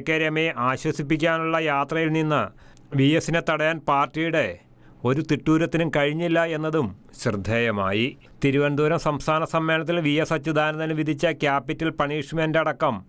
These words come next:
അപമാനങ്ങളും ആക്ഷേപങ്ങളും നേരിട്ടപ്പോഴും സി പി എമ്മിൽ നിന്ന് പുറത്തു പോകുന്ന കാര്യം വി എസ് ഒരിക്കലും ചിന്തിച്ചിട്ട് പോലുമില്ല എന്നതും വാസ്തവമാണ്. ആയിരത്തി തൊള്ളായിരത്തി അറുപത്തിനാലിൽ സി പി ഐയുടെ ദേശീയ കൗൺസിലിൽ നിന്ന്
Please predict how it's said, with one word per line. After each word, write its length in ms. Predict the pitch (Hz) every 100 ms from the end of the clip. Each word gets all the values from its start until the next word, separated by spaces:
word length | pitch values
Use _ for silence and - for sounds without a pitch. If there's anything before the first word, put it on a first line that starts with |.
| - 120
അപമാനങ്ങളും 760 | 123 143 156 160 156 156 165
ആക്ഷേപങ്ങളും 720 | 135 139 139 160 156 160 160 156
നേരിട്ടപ്പോഴും 760 | 151 160 147 156 160 160 156 107 98 -
സി 120 | 160
പി 180 | 156 160
എമ്മിൽ 220 | 170 165
നിന്ന് 180 | 165 165
പുറത്തു 360 | 165 147 135 175
പോകുന്ന 380 | 160 156 160 156
കാര്യം 480 | 151 151 156 147
വി 140 | 139 143 160
എസ് 140 | -
ഒരിക്കലും 540 | 143 139 160 160 107 -
ചിന്തിച്ചിട്ട് 540 | 143 143 160 175 156
പോലുമില്ല 640 | 170 165 165 165 160 160 165 151
എന്നതും 440 | 151 160 160 107 92
വാസ്തവമാണ്. 880 | 107 113 113 - 117 110 101 101 101 143 - - - - - 123
ആയിരത്തി 260 | 135 147 170
തൊള്ളായിരത്തി 420 | 160 165 143 180 127
അറുപത്തിനാലിൽ 640 | 131 147 147 160 160 165 151
സി 220 | - 147
പി 180 | - 165
ഐയുടെ 340 | 165 160 151 104 - - - -
ദേശീയ 380 | 117 139 139 170
കൗൺസിലിൽ 460 | 160 156 156 156
നിന്ന് 220 | 165 165